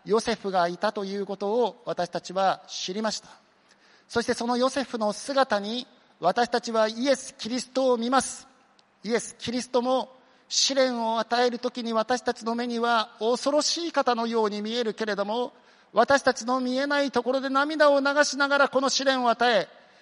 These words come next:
これをもってきっと悔い改めてくれるであろうという期待を持って、それを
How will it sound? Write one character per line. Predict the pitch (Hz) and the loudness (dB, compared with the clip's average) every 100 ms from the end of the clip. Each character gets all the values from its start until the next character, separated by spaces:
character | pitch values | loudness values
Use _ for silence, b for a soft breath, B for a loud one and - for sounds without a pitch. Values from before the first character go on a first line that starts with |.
| b b | b b
こ | 254 | 6
れ | 269 | 10
を | 277 285 | 10 10
も | 294 | 6
っ | - | 2
て | 294 | -8
き | - - | -8 -10
っ | - | 2
と | 302 | 2
悔 | - 285 294 285 | 4 2 6 6
い | 277 | 6
改 | 269 | 4
め | 277 | 4
て | 247 | 0
く | 247 | 2
れ | 247 | 4
る | 254 | 6
で | 247 | 6
あ | 247 | 8
ろ | 285 | 6
う | 277 | 6
と | 247 | 4
い | 233 | 2
う | 233 | -2
期 | - | -2
待 | - 269 277 277 | 2 4 4 4
を | |
持 | 269 | 2
っ | 269 | 0
て、 | - 233 214 240 - b b b | -4 -2 2 2 -2 b b b
そ | - 226 | -4 0
れ | 208 | 2
を | 214 277 | 6 6